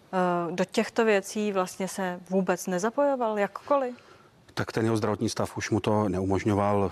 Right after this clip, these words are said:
Speaker 2: Připomněl bych třeba, že, eh, poslední, eh, Vánoce protektorátní, tak on už nepronesl ani tradiční, eh, vánoční projev hlavy státu. Četl ho za něj a nej-, největší pravděpodobností ho i napsal přednosta jeho kanceláře Augustin Popelka.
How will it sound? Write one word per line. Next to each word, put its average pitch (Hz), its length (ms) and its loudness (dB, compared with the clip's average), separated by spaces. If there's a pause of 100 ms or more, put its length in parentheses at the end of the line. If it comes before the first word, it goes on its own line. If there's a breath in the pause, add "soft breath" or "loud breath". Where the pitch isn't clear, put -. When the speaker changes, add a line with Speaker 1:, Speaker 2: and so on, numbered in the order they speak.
Speaker 2:
Připomněl - 380 0
bych 92 140 -2
třeba, 98 260 -2
že, 101 140 0
eh, 95 240 2 (340)
poslední, 98 720 0
eh, - 20 -2 (600)
Vánoce 90 420 2
protektorátní, 92 640 -2
tak - 160 -6
on 92 120 -8
už - 180 -8
nepronesl 92 500 0
ani 98 220 -4
tradiční, 95 640 0 (440 loud breath)
eh, 92 180 2
vánoční 90 460 2
projev 87 320 2
hlavy 87 180 -2
státu. 87 500 -2 (260 loud breath)
Četl 104 260 -2
ho 98 100 -2
za 87 120 -2
něj 90 260 0 (420 loud breath)
a - 40 -2 (260)
nej-, 104 220 2
největší 95 340 0
pravděpodobností 92 800 -2
ho 85 160 0
i 110 100 -4
napsal 92 420 -2
přednosta 92 420 -4
jeho 90 100 0
kanceláře 90 460 0
Augustin 87 380 -2
Popelka. 90 480 -2